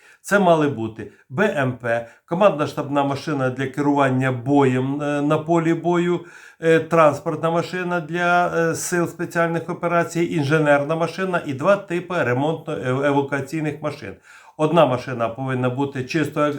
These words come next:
евакуаційна, а друга, м, повинна бути ремонтною для виконання ремонту в польових умовах.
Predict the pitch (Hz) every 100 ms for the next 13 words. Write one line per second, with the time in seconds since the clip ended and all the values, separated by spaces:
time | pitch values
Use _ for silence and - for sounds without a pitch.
0 | 160 143 165 160 185 196 - 254 165 -
1 | 123 147 247 226 226 - - - - 156
2 | 151 123 160 165 147 143 143 143 127 113
3 | 127 139 214 214 - 208 190 127 123 123
4 | 127 127 131 113 104 107 147 202 - 127
5 | 117 123 151 - 156 175 165 98 -